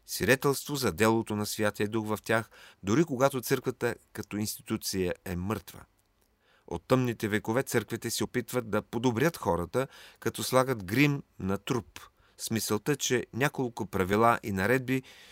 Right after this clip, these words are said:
ще дадат силата да живеете християнски живот. Но не трябва да правим каквото и да е,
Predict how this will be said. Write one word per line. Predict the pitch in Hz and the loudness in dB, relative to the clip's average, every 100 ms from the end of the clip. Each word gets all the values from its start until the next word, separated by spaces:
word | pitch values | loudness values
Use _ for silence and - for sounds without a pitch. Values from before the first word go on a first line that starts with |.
| - | -10
ще | - - 107 | -4 2 2
дадат | 107 131 - | 4 2 2
силата | - 147 135 139 | 2 4 4 2
да | 123 104 | 0 0
живеете | 92 98 113 107 104 | 0 4 4 4 -2
християнски | - 95 - 95 92 - | -6 -6 -4 -4 -4 -6
живот. | 87 92 78 - _ - _ _ _ _ _ _ - | -6 -6 -8 -10 _ -20 _ _ _ _ _ _ -6
Но | 85 | -4
не | 82 | -2
трябва | - 147 160 | 0 0 0
да | 147 131 | -4 0
правим | 104 104 113 | 0 0 -2
каквото | - 92 - 165 151 | -6 -4 0 0 0
и | 123 104 | 0 0
да | 90 | 0
е, | 101 147 | 0 0